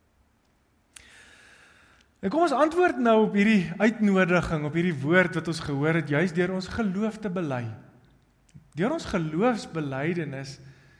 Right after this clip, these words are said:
sê ons, ons weet ons is aan Jesus Christus, die nuwe mens, verbind.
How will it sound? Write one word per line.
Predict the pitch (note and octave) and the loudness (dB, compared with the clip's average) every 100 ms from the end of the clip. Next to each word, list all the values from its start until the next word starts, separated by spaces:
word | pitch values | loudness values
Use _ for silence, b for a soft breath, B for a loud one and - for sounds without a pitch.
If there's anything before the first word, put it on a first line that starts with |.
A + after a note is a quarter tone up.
| b | b
sê | - - G#3+ G#3+ G3+ | -18 -6 -2 0 -2
ons, | E3 D#3+ D#3+ - B B B B B _ | -2 -4 -4 -8 B B B B B _
ons | A#3 B3+ - D3+ C#3+ | -2 -2 -2 -8 -6
weet | E3 B3 A#3+ A#3 | 0 2 2 0
ons | F#3 | -4
is | - G#3+ G#3+ - | -4 0 0 0
aan | F#3+ F#3 | -2 0
Jesus | F3+ G#3+ G#3 F#3 | 0 0 -2 -6
Christus, | - F3+ F#3+ F#3 E3 C#3 | -6 -4 -4 -4 -8 -10
die | C#3+ E3+ | -6 -4
nuwe | E3+ E3 F#3+ G3 G3+ | -2 0 0 0 -2
mens, | D3+ D#3+ E3+ D#3+ | -2 -2 -4 -6
verbind. | - D#3 B2+ C3 C3 C3 | -10 -10 -8 -8 -8 -10